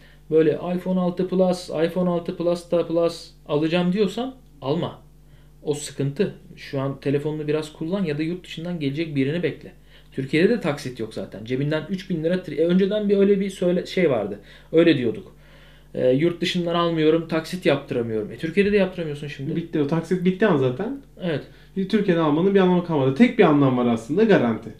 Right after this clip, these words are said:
Speaker 1: Garanti. İki
Speaker 2: Ama
Speaker 1: sene garanti.
Speaker 2: şimdi o zaman başka türlü konuşalım. E, iPhone beş ile iPhone altı Plus, altı, altı, altı Plus ya da iPhone beş, beş S kullanmadığım hangi uygulama var ki? Toplam bu zamana kadar iki tane uygulamada yakaladım ben bunu.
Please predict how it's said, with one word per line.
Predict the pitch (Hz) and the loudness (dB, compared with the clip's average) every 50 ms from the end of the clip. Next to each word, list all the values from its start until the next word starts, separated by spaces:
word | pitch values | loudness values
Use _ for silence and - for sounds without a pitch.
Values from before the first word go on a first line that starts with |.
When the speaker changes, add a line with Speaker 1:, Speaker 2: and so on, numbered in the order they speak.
| - - - - - - | -20 -20 -20 -20 -8 -2
Speaker 1:
Garanti. | - 185 160 131 107 104 - - - - - - - - | 0 2 2 2 0 -4 -10 -18 -20 -20 -20 -18 -14 -12
İki | 208 - - 202 | -10 -4 0 2
Speaker 2:
Ama | 226 208 165 | 4 4 4
Speaker 1:
sene | 170 190 | 4 2
garanti. | 190 160 131 123 107 104 - - - - | 2 2 0 -2 -2 -6 -10 -16 -20 -18
Speaker 2:
şimdi | - - 214 202 202 | -12 -6 0 2 4
o | 196 | 4
zaman | 185 185 190 190 185 143 143 170 | 4 4 4 4 2 2 2 2
başka | 190 185 - 208 190 | 2 2 2 0 -2
türlü | - 175 143 131 | 0 0 0 2
konuşalım. | 131 127 117 113 - 160 180 190 - - - - - - - - - - | 2 0 -2 -4 -4 -6 -8 -8 -10 -14 -20 -20 -20 -20 -20 -20 -14 -8
E, | 175 180 | -6 -2
iPhone | 185 220 214 220 220 - 277 254 240 226 | 0 2 2 2 2 2 2 2 4 6
beş | 226 254 262 247 - | 6 6 4 2 0
ile | - 170 165 180 | 0 2 2 2
iPhone | 180 - 214 208 202 | 2 2 0 0 2
altı | 202 202 196 196 - - - | 2 2 0 -2 -4 -6 -2
Plus, | 165 151 151 139 143 143 | 0 2 2 2 0 0
altı, | 147 147 156 151 143 - - | 2 4 4 2 0 -4 -4
altı, | - 151 151 147 - 170 | 0 2 2 2 2 2
altı | 156 147 139 143 135 | 0 0 0 -2 -2
Plus | 135 127 127 | -2 -2 -2
ya | 131 123 | -2 -2
da | 135 131 - 135 | -2 -2 -2 -2
iPhone | 131 - 160 147 143 | -2 -2 -2 0 2
beş, | 147 143 143 - | 2 2 2 0
beş | 147 135 - | -2 0 0
S | 143 120 117 - - - - - - - - - - - - - | 0 -2 -4 -6 -12 -20 -20 -20 -20 -20 -20 -20 -20 -20 -12 -4
kullanmadığım | 202 208 226 226 233 226 214 180 190 180 | 2 6 8 8 8 8 8 8 6 6
hangi | 190 196 190 175 175 | 4 4 2 2 0
uygulama | 170 160 160 165 165 170 180 | 0 -2 -2 -2 -2 0 0
var | 185 185 165 139 - | 0 0 -2 -4 -8
ki? | - - - - - - - - - - - - | -14 -18 -18 -20 -20 -20 -20 -20 -20 -12 -4 0
Toplam | 202 196 214 240 247 233 226 | 0 2 4 6 8 8 8
bu | 226 | 8
zamana | 226 254 247 233 226 226 | 8 8 8 8 8 6
kadar | - - 277 269 233 - - | 6 4 4 4 2 2 -2
iki | 208 185 277 - | -2 0 2 6
tane | 240 233 226 226 | 8 10 10 10
uygulamada | 226 214 220 220 214 214 208 208 | 10 10 10 8 8 8 8 8
yakaladım | 190 185 - 156 139 135 139 131 123 | 8 8 6 4 2 4 2 2 0
ben | 123 120 117 117 | 0 2 2 2
bunu. | 135 170 214 226 | 2 2 0 0